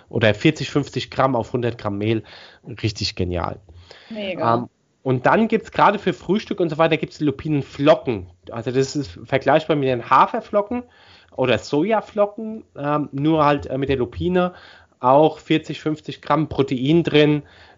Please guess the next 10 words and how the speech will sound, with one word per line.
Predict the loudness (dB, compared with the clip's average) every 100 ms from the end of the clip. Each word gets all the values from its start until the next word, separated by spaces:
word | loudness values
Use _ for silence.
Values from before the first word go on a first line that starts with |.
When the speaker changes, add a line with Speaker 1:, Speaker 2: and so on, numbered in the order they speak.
| -6
Speaker 1:
ähm, | 2 4 4 0
und | -4
kannst | 0 0 0
du | -2
verwenden | 0 2 0 0 -6
wie, | -4 -4 0 0
äh, | -2 -8
Soja- | 0 2 4 2
oder | 0 2
Haferflocken. | 2 2 0 -2 0 -2